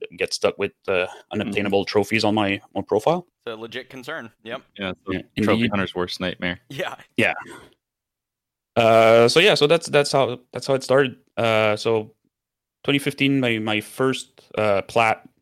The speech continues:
Speaker 1: The Walking Dead, uh, the Telltale game on
Speaker 3: Oh,
Speaker 1: P S four.
Speaker 3: amazing.
Speaker 1: That was an easy one, and then I, I got a few other Telltale games, and then, uh, went on to, uh,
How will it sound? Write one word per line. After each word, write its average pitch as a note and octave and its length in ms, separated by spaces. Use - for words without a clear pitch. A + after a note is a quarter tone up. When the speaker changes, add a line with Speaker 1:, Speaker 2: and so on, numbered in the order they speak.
Speaker 1:
The A2 80
Walking A2 340
Dead, G#2+ 400
uh, F#2+ 260
the F2+ 80
Telltale F#2 420
game G2 320
on A2 180
Speaker 3:
Oh, - 40
Speaker 1:
P G2 140
S F#2+ 100
four. G#2 420
Speaker 3:
amazing. G#2 440
Speaker 1:
That C#3 240
was E3+ 120
an A#2 100
easy A2 220
one, A2 260
and A2 140
then A2+ 140
I, G2+ 220
I G#2 100
got F#2+ 180
a F#2 60
few - 200
other F#2 140
Telltale F2+ 540
games, F2 300
and F2 160
then, E2+ 260
uh, F2 340
went F2+ 180
on F2+ 200
to, F#2+ 400
uh, F2+ 340